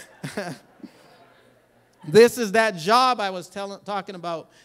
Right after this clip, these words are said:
when God had finally delivered me and gave me a new job, and now I'm starting to wonder, is that the right place to be?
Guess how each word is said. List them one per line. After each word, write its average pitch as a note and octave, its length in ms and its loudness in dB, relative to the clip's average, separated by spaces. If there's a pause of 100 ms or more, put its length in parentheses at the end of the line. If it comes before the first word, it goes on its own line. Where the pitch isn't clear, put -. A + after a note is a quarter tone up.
(180)
when E3 160 -14
God G3+ 280 -4
had F#3+ 140 -10
finally A3+ 440 -4
delivered G#3+ 440 0
me G3 140 -8
and F3+ 100 -14
gave G#3 180 -4
me G#3 140 -6
a F#3+ 80 -4
new G3+ 160 -4
job, G3+ 420 0
and E3 120 -8
now G3 260 -2
I'm F#3+ 140 -6
starting F#3+ 320 -6
to F#3 60 -8
wonder, F#3 460 -6 (540)
is G#3 240 -2
that G3 220 -4
the F#3+ 80 -8
right G3 260 -4
place F#3+ 280 -8
to E3+ 100 -14
be? F3+ 280 -10